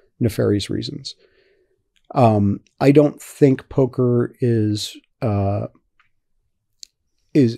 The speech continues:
is m-, more of a sort of den of thieves than any other of these hyper-competitive fields, whether it's finance or whatever. But I would say that it's probably six percent, that there are six percent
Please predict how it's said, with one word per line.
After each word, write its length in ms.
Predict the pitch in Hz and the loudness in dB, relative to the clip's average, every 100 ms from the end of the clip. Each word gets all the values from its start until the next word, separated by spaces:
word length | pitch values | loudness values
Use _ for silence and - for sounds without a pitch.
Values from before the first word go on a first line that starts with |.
| - | -8
is 420 | 165 127 107 - - | -6 -6 -6 -10 -12
m-, 200 | - - | -12 -6
more 460 | 143 123 117 117 117 | 0 2 4 4 4
of 120 | 110 | 2
a 360 | 107 101 104 147 | 0 -2 -4 -8
sort 260 | - 120 | -8 -4
of 260 | 98 98 - 139 | -4 -6 -12 -4
den 200 | 120 110 | 0 0
of 140 | 104 | -2
thieves 460 | - 123 113 107 110 | -4 -2 0 -2 -4
than 180 | 104 98 | -4 -4
any 320 | 131 117 123 | -4 -4 -4
other 420 | 127 104 107 110 | -6 -4 -4 -4
of 300 | - 110 104 | -4 -6 -4
these 280 | 107 101 101 | -2 -2 -4
hyper-competitive 1080 | - 120 120 117 - 110 - 117 113 101 101 | -4 -4 -4 -6 -6 -10 -6 -6 -4 -8 -12
fields, 760 | - 165 156 113 139 135 - - _ _ _ _ - | -6 -2 0 -2 -8 -12 -16 -20 _ _ _ _ -2
whether 320 | 113 107 107 | 0 2 0
it's 140 | 101 | -4
finance 560 | - 120 110 107 101 - | -4 -2 0 -2 -4 -6
or 80 | 123 | -4
whatever. 420 | 120 117 113 - - - _ _ _ | -4 -4 -8 -10 -20 -20 _ _ _
But 160 | 131 117 | 2 4
I 120 | 123 | 4
would 180 | 120 117 | 2 0
say 240 | - 107 | 0 0
that 220 | 110 107 107 | 0 -2 -4
it's 160 | 101 | -6
probably 560 | - - 92 104 127 120 | -10 -6 -2 -2 0 0
six 260 | - 135 | -2 -4
percent, 600 | - 147 - 156 120 117 - | -2 -2 0 0 0 -2 -6
that 180 | 107 | -4
there 220 | - 113 107 | -2 -2 -2
are 80 | |
six 320 | 101 - 123 - | -4 -6 -8 -6
percent 640 | 135 120 - 117 120 | -6 -4 -4 -4 -6